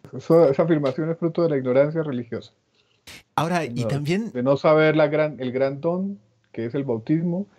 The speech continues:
Speaker 1: y que cuanto antes hay que dárselo a un niño.
Speaker 2: Pegadito también a lo que, lo que el hermano Gerardo decía sobre el pecado original. Entonces, el pecado original, en definitiva,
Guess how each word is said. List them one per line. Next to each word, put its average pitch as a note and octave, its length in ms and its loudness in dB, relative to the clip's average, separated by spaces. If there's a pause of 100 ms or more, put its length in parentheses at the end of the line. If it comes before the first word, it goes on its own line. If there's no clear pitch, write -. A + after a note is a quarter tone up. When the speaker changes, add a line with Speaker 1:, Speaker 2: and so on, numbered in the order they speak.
(220)
Speaker 1:
y A2+ 120 -4
que - 260 0
cuanto A#2 360 2
antes B2 240 -2
hay C3 140 0
que C#3 100 2
dárselo B2+ 320 2
a A2 40 0
un A2 80 -2
niño. F#2 200 -10 (440)
Speaker 2:
Pegadito C3 460 -2
también A#2 240 -2
a A2+ 40 -2
lo G#2+ 100 -4
que, G2+ 120 -8
lo F#2+ 80 -8
que - 80 -16
el F#2 40 -10
hermano G#2+ 180 -6
Gerardo G#2 240 -12
decía G#2 280 -8
sobre F#2 680 -8 (240)
el G2 160 -6
pecado G#2 300 -6
original. F#2 500 -8 (400)
Entonces, A#2+ 640 -6 (560)
el G#2+ 120 -8
pecado C#3+ 220 -4
original, D3 480 -2 (160)
en G#2+ 100 -6
definitiva, B2+ 720 -2